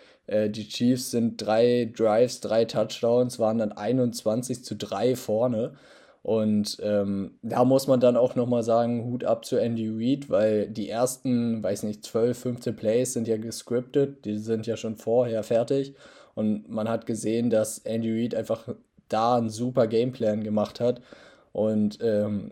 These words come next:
ja, quasi die ersten drei Touchdowns so aufs Board gescriptet hat. Und danach ging aber wirklich für die Chiefs nicht mehr viel.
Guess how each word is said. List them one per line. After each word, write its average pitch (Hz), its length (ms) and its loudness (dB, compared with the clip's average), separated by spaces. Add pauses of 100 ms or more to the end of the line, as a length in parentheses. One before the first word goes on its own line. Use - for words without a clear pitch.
(120)
ja, 101 200 0
quasi 110 480 2
die 104 400 -2
ersten 110 400 -4
drei 113 320 4
Touchdowns 123 680 0
so 120 320 2
aufs 117 260 -2
Board 131 300 6
gescriptet 120 680 -2
hat. 131 240 0 (520)
Und 117 600 2
danach 120 420 4
ging 139 280 0
aber 131 280 6
wirklich 135 320 0
für 135 80 -2
die 127 140 0
Chiefs - 680 -4
nicht 120 300 0
mehr 127 140 6
viel. 160 640 2